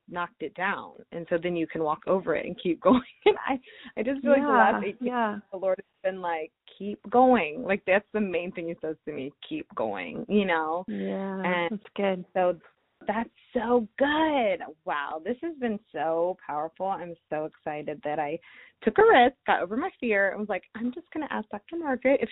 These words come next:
Speaker 1: she says no, I
Speaker 2: <laughs>
Speaker 1: won't question. I'm just gonna be
Speaker 2: Aw,
Speaker 1: bold."
Speaker 2: thank you.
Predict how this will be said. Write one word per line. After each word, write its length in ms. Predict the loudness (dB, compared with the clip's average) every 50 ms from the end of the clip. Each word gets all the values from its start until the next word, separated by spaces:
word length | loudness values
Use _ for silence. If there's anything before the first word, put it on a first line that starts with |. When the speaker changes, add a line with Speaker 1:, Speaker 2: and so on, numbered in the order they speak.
| -6 -2
Speaker 1:
she 120 | 0 2
says 240 | 4 4 6 4 4 6
no, 240 | 8 10 10 10 10
I 140 | 10 8 8
Speaker 2:
<laughs> 0 |
Speaker 1:
won't 220 | 6 4 2 0 _ _
question. 840 | -18 -18 _ _ _ _ _ _ _ -2 0 0 0 2 0 0 -2 -2
I'm 220 | -6 -6 -6 -6
just 160 | -8 -8 -10 -10 _ -6
gonna 320 | -4 -4 -2 -4 -6 -6 _ _ _ 0
be 60 | 2
Speaker 2:
Aw, 580 | 4 6 6 6 6 8 8 6 6 6 4 2
Speaker 1:
bold." 180 | 0 -2 -2 0
Speaker 2:
thank 300 | 2 2 2 2 0 0
you. 720 | 2 4 6 8 8 8 8 6 6 4 4 2 -2 -4